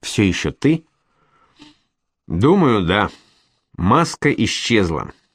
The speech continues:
Её магия больше не управляет мной. Хотя я не уверен, осталось ли во мне хоть сколько-то волшебства»,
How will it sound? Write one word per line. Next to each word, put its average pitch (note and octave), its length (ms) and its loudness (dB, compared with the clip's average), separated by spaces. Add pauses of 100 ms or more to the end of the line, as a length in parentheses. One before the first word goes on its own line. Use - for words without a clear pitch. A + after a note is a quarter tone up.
(160)
Её F2 220 0
магия C3 420 2
больше A2+ 520 0 (200)
не B2+ 160 4
управляет F#2 600 0
мной. C#2 260 -8 (800)
Хотя D3+ 260 0
я G#3 140 2
не F#3 100 2
уверен, E3 460 2
осталось F#3+ 580 -2
ли E3+ 80 0
во D#3 140 2
мне D3 200 0
хоть C3 220 -2
сколько-то - 580 -2
волшебства», A2+ 1040 0